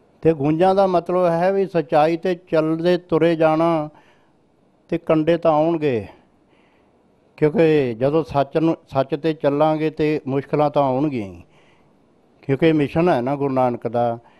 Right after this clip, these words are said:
ਜਿਹੜੇ ਜਿਹੜੇ ਵੀ ਚੱਲੇ, ਉਹਨਾਂ ਨੂੰ ਔਕੜਾਂ ਝੱਲਣੀਆਂ ਪਈਆਂ, ਫਾਂਸੀਆਂ 'ਤੇ ਚੜ੍ਹਨਾ ਪਿਆ, ਚਰਖੜੀਆਂ 'ਤੇ ਚੜ੍ਹਨਾ ਪਿਆ,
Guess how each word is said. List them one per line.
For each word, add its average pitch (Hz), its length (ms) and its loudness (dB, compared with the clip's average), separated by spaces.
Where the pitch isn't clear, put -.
ਜਿਹੜੇ 160 340 4
ਜਿਹੜੇ 175 260 0
ਵੀ 180 140 -2
ਚੱਲੇ, 170 400 2
ਉਹਨਾਂ 170 240 2
ਨੂੰ 165 140 0
ਔਕੜਾਂ 160 320 -2
ਝੱਲਣੀਆਂ 143 520 0
ਪਈਆਂ, 143 420 -2
ਫਾਂਸੀਆਂ 135 500 -2
'ਤੇ 143 140 0
ਚੜ੍ਹਨਾ 143 440 0
ਪਿਆ, 139 360 0
ਚਰਖੜੀਆਂ 135 480 -2
'ਤੇ 135 200 -2
ਚੜ੍ਹਨਾ 139 420 -2
ਪਿਆ, 131 480 -2